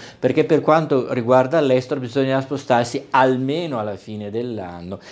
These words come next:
e avere dei benefici sull'anno prossimo.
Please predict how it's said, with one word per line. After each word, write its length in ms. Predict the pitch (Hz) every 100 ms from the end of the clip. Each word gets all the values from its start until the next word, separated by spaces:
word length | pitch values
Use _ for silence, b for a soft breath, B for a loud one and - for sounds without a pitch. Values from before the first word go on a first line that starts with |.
| B
e 80 | -
avere 340 | 127 139 143 139
dei 200 | 127 117
benefici 960 | 127 131 135 - 110 104 - 107 -
sull'anno 500 | - 110 98 101 98
prossimo. 680 | - 87 85 85 - 95 101